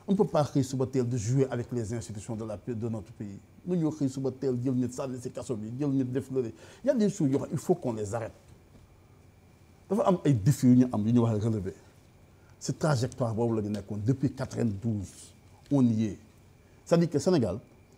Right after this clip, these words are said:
c'est dëkk la boo xamante ne y a des gens qui sont morts. Dee, ñu rey leen ci biti. P D S mii am nañu ay martyrs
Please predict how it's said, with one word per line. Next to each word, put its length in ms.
c'est 300
dëkk 500
la 120
boo 120
xamante 240
ne 100
y 40
a 80
des 180
gens 180
qui 120
sont 180
morts. 480
Dee, 360
ñu 100
rey 160
leen 220
ci 100
biti. 280
P 100
D 80
S 140
mii 200
am 120
nañu 200
ay 100
martyrs 440